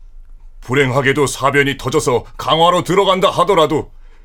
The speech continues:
식량 보급에 관한 뾰족한 계책이 없사옵니다. 그러니 장차 강화에서 토지세로 거둔 식량은 조정에 바칠 필요 없이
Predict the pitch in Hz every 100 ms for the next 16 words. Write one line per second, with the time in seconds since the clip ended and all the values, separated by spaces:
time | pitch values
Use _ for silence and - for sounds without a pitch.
0 | - - 170 202 220 214 156 196 220 202
1 | 170 208 165 120 - 226 226 226 175 -
2 | 196 - 214 208 196 208 208 202 165 151
3 | 131 110 - - - - - - - -
4 | - - 143 156 139 131 139 151 127 156
5 | - 160 151 151 139 123 - - - -
6 | 175 180 156 196 190 151 190 180 - 190
7 | 208 196 139 - - - - 180 214 226
8 | 202 170 185 - 165 214 214 - - 120